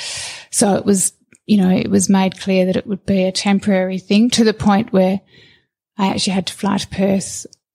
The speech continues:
for, uh, you know, medical checkup and wasn't allowed to take, uh, foster daughter with us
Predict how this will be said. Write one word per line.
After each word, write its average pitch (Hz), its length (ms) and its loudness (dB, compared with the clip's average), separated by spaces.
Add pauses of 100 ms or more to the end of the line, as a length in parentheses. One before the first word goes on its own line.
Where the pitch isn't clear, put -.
(540)
for, 180 560 2 (120)
uh, 180 340 2
you 208 100 4
know, 180 100 4
medical 190 360 2
checkup 208 580 -2
and 185 500 2 (640)
wasn't 196 240 2
allowed 185 220 2
to - 100 0
take, - 560 -6 (480)
uh, 208 360 2 (140)
foster - 360 -2
daughter 208 340 -2
with 196 180 2
us - 480 -2